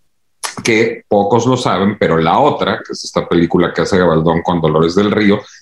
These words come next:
va a conocer un remake hollywoodense en mil novecientos sesenta y cuatro que se llama Dead Ringer, dirigida por, por, por Paul Henreid, con Bette Davis y Karl Malden,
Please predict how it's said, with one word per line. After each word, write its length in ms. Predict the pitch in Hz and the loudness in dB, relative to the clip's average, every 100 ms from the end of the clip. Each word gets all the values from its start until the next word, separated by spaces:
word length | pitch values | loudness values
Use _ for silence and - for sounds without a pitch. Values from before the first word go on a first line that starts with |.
| - | -8
va 300 | 90 127 143 | -2 0 0
a 100 | 151 | 0
conocer 500 | 131 107 98 - 104 | -2 0 -2 0 0
un 120 | 107 101 | 2 2
remake 460 | 98 98 104 92 | 2 4 2 0
hollywoodense 800 | - 92 85 80 82 92 82 - | -2 -2 0 2 2 2 0 -2
en 140 | 80 80 | 0 2
mil 140 | 85 | 2
novecientos 480 | 90 90 - 85 - | 2 0 0 -2 -2
sesenta 360 | 87 90 80 | -2 -2 0
y 80 | 90 | 0
cuatro 320 | - 85 - | 0 -2 -2
que 60 | 92 | -4
se 140 | - | -4
llama 200 | 87 87 | -2 -2
Dead 220 | 85 90 95 | 0 0 2
Ringer, 440 | 104 87 80 87 - - - - | 2 2 0 -2 -6 -16 -10 -2
dirigida 500 | 87 - 107 104 - | -2 2 0 0 -2
por, 180 | 85 | -4
por, 240 | - 104 - | 0 -2 0
por 220 | 90 - | -2 0
Paul 180 | 104 107 | 0 0
Henreid, 380 | 123 98 85 92 - - - - | 0 0 0 -2 -4 -18 -14 -4
con 200 | 87 90 | 0 2
Bette 260 | 98 107 | 2 4
Davis 560 | 98 98 92 92 - - | 4 4 2 0 -2 -2
y 220 | 92 92 | 2 2
Karl 260 | - 92 98 | 0 0 2
Malden, 500 | 110 117 98 85 | 2 2 2 0